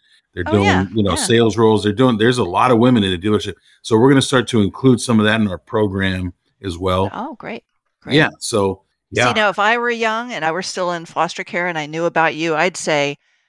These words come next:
Speaker 2: "I wanna be in the auto mechanic side of things." <laughs>
Speaker 1: Well, we can do
Speaker 2: That's
Speaker 1: that.
Speaker 2: my nature. <laughs>
Speaker 1: We had one young lady, we, we had one graduate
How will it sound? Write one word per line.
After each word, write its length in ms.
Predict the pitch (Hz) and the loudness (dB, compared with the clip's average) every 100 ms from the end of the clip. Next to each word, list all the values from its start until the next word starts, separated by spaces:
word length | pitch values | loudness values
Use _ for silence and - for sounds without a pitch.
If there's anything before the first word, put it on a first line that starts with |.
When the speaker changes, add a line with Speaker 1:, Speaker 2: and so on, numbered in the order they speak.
| _ _ _ _ _ 180 | _ _ _ _ _ -2
Speaker 2:
"I 80 | 196 | 0
wanna 240 | 156 147 | 0 -4
be 380 | 190 151 139 165 - | -6 -6 -6 -10 -10
in 200 | 147 127 | -10 -8
the 100 | - | -4
auto 180 | 156 131 | -4 -4
mechanic 500 | 127 - 147 131 - | -12 -8 -8 -8 -12
side 240 | - - | -16 -16
of 60 | 165 | -16
things." 240 | - - 247 | -14 -12 -12
<laughs> 340 | - - - | -10 -4 2
Speaker 1:
Well, 240 | 139 135 | 4 6
we 80 | 156 | 4
can 160 | 156 147 | 2 4
do 60 | 160 | 6
Speaker 2:
That's 60 | |
Speaker 1:
that. 80 | 170 | 6
Speaker 2:
my 120 | - | 4
nature. 520 | 185 180 190 - - - | 0 -2 -2 -4 -4 -6
<laughs> 40 | - 453 - - - - - 120 | -2 -4 -2 -4 -4 -8 -8 0
Speaker 1:
We 200 | 135 147 | 4 4
had 220 | 156 139 | 4 2
one 480 | 120 127 139 139 127 | 2 4 4 4 2
young 300 | 104 120 120 117 | 2 2 2 2
lady, 160 | 127 | 2
we, 240 | 120 117 110 - | 2 0 -2 -6
we 120 | 107 | -2
had 180 | 117 110 | 0 0
one 320 | 120 120 113 _ | 2 2 2 _
graduate 500 | 110 113 107 95 | -2 -2 -2 -6